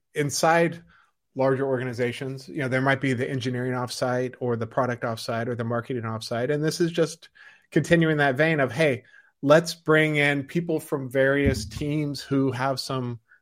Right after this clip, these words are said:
thoughts on this." It, it, you know, it's probably not gonna be your whole company coming out and, you know, "Hey, let's talk about how we save some money." It's probably, you know, people with direct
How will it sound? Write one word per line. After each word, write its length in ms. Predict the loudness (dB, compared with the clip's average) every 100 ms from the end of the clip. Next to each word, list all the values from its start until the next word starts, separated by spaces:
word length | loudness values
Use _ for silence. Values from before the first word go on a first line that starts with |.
| _
thoughts 280 | 0 0 0
on 120 | 0
this." 200 | 0 -4
It, 260 | 0 0 2
it, 180 | 2
you 100 | 6
know, 140 | 4 4
it's 160 | -2
probably 320 | 4 4 6 2
not 220 | 0 -2
gonna 160 | -4
be 140 | -2 -2
your 160 | 0
whole 160 | 0 -2
company 460 | -2 -6 -4 -6 -6
coming 300 | -8 -6 -2
out 220 | 0 0
and, 360 | -2 -6 -8
you 100 | -8
know, 180 | -6 -8 -6
"Hey, 100 | -4
let's 200 | -4 -4
talk 120 | -4
about 160 | -2 -2
how 100 | 0
we 120 | -2
save 240 | -4 -8
some 120 | -6
money." 360 | -4 -2 -4 -8 _ -20 _
It's 160 | -16
probably, 680 | -4 2 2 4 2 2 -2 _ _ _ _ _ _
you 120 | -4
know, 100 | -4 -6 _ _
people 320 | -2 2 2
with 240 | 2 0
direct 480 | -2 2 2 0 -10